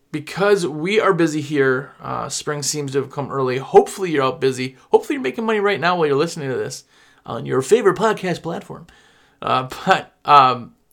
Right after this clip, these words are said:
if that's the case, you need to be more organized, right? Think about it. You could squeak out an extra hour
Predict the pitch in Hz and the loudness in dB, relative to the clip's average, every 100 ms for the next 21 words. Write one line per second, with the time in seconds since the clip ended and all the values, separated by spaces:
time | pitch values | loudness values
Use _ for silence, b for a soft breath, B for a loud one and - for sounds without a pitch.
0 | - 220 214 208 190 - 226 220 185 - | 0 2 4 2 -2 2 4 4 0 -6
1 | b b 147 202 233 185 170 175 165 185 | b b -4 -2 0 -2 -4 0 0 0
2 | 214 220 - - - - _ _ - 196 | -4 -6 -10 -14 -20 -20 _ _ -4 -4
3 | - _ _ - 233 190 123 - - _ | -4 _ _ 0 0 0 -4 -6 -18 _
4 | _ _ _ _ _ _ _ _ - 170 | _ _ _ _ _ _ _ _ -12 -4
5 | 247 247 175 - 240 226 226 214 185 185 | -2 -2 -2 -4 -2 0 4 4 2 -2
6 | 180 - 160 180 165 143 | -2 2 4 4 4 2